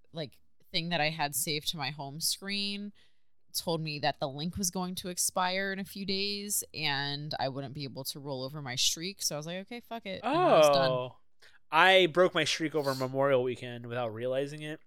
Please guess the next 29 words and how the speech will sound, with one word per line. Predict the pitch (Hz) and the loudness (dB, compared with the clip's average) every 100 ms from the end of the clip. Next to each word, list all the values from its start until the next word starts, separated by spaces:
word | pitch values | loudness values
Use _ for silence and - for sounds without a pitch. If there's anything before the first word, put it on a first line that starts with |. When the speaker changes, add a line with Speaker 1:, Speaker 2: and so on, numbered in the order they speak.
| - 139 156 165 | -20 -20 -20 -16
Speaker 1:
Mm. | 165 165 160 | -12 -10 -4
Speaker 2:
because | 151 165 156 | 6 8 8
it | 151 | 6
was | 147 | 4
one | 131 135 | 2 2
of | |
those | 135 123 | 2 2
days | 131 123 | 2 2
that | 127 | 2
I | 120 | 2
just | 120 - | -2 -8
didn't | 127 | -10
do | 123 | -10
my | 120 117 | -8 -6
normal | 123 127 117 | -6 -6 -6
schedule. | - 139 135 123 107 110 - - - | -2 0 0 -2 -6 -6 -12 -20 -20
'Cause | 127 123 | -14 6
Speaker 1:
Yeah. | |
Speaker 2:
I | 170 | 6
wake | 175 170 156 | 10 8 10
up | 151 143 135 - - | 10 10 6 -6 -10
and | 135 127 | -10 -2
do | 131 123 | -2 0
Wordle | 131 143 139 135 131 131 131 | 4 6 8 8 8 8 4
and | 127 117 113 117 117 | -2 -6 -8 -14 -8
Dungeon | 123 131 123 127 123 123 120 123 | -4 -2 -2 -2 -2 -4 -4 -6
and | 113 113 107 | -8 -8 -10
Framed | - 131 131 127 127 123 | -8 -6 -8 -12 -14 -12
and | 127 117 110 110 113 | -10 -8 -8 -10 -14